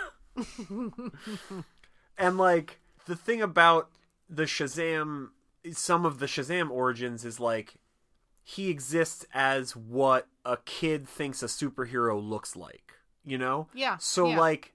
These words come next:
Speaker 1: having it be John Cena makes a weird kind of se-, I mean, same thing with any of those, Rob Riggle and Patrick Warburton. Like, it's kind of what you think a superhero should look like.
Speaker 2: Yeah.
Speaker 1: But anyway, uh, the, the Shazam we get in this movie is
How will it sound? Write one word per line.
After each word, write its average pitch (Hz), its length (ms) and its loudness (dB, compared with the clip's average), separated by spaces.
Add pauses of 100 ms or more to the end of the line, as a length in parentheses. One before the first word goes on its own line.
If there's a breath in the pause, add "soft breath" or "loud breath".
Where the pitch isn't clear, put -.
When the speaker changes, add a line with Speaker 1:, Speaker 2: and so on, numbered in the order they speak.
Speaker 1:
having 185 320 0
it 175 140 -2
be 175 100 -2
John 156 320 4
Cena 165 580 0
makes 135 340 -4
a 127 100 4
weird 120 480 -2
kind 131 240 -2
of 120 80 -10
se-, 139 100 -6
I 156 60 -2
mean, 160 100 -2
same 165 220 -2
thing 139 260 -4
with 120 220 -2 (140)
any 147 220 -2
of 95 60 -6
those, 90 240 -12
Rob 107 260 -6
Riggle 101 440 -10
and 95 420 -12 (300)
Patrick 120 260 -6
Warburton. 104 460 -2
Like, 104 180 -10
it's - 120 -12
kind 180 280 0
of 131 140 -4
what 147 160 -2
you 131 140 -4
think 135 220 -4
a 113 40 -6
superhero 113 640 -6
should 120 260 -4
look 113 240 -8
like. 78 400 -18 (140)
Speaker 2:
Yeah. 269 180 -8 (400 soft breath)
Speaker 1:
But 170 200 6
anyway, 104 640 -2
uh, 110 400 -2 (120)
the, 120 580 -4 (120)
the 120 100 -8
Shazam 160 380 -2
we 147 80 -2
get 131 160 2
in 123 80 -2
this 120 160 -8
movie 110 420 -6
is 101 460 -8